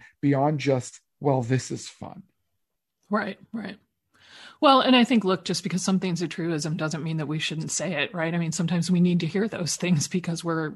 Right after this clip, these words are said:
Speaker 2: we're focused on, um, or we're distracted by other things, probably more so now than ever. So we will link to, uh, and some of those papers may have come out by the point when the podcast comes out. So we'll link in the show notes to,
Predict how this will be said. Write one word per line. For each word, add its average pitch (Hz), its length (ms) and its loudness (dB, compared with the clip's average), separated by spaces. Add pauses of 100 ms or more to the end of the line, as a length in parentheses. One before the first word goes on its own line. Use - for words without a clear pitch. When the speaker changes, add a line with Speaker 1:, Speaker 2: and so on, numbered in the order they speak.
Speaker 2:
we're 160 140 -4
focused 170 560 -2
on, 156 320 -4 (560)
um, 151 640 -6
or 165 80 -4
we're 151 160 -4
distracted 156 640 -8
by 143 160 -2
other 143 200 -6
things, 143 400 -8
probably 165 480 -8
more 160 260 -4
so 156 200 -8
now 151 300 -8
than 147 160 -8
ever. 156 300 -8 (420)
So - 440 4 (240)
we 226 300 10
will 254 260 8 (120)
link 196 420 4 (100)
to, 156 680 2
uh, 160 240 -2
and 180 120 4
some 190 140 2
of 151 140 0
those 143 180 -2
papers 151 360 -8
may 214 60 -10
have 180 100 -10
come 147 160 -6
out - 120 -4
by - 140 -8
the - 100 -8
point 143 380 -6 (300)
when 170 140 -6
the 151 60 -6
podcast - 520 -8
comes 156 160 -8
out. - 140 -8
So 180 100 -6
we'll 165 180 0
link 160 260 -2
in 147 80 -4
the 139 80 -4
show 143 240 -2
notes - 500 -8
to, 143 460 -8